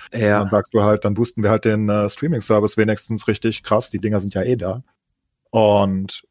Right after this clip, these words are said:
Speaker 2: können vielleicht Netflix Konkurrenz machen und uns da eine, eine Base aufbauen.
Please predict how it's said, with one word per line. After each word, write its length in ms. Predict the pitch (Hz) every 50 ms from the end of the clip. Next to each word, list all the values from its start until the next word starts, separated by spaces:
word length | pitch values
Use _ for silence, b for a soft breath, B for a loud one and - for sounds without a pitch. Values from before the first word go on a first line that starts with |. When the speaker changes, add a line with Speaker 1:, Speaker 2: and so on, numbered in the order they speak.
| _ _ _ -
Speaker 2:
können 200 | - 101 95 90
vielleicht 240 | - 101 98 - -
Netflix 320 | 113 120 - 120 - -
Konkurrenz 460 | - 113 98 - 101 104 104 104 -
machen 280 | - 113 110 - 117 110
und 200 | 101 104 104 -
uns 240 | 110 104 104 - -
da 280 | 113 107 110 110 113
eine, 320 | 110 - 120 113 110 113 -
eine 160 | 120 120 110
Base 300 | 101 110 113 127 - 117
aufbauen. 480 | 107 98 - - - 110 110 110 123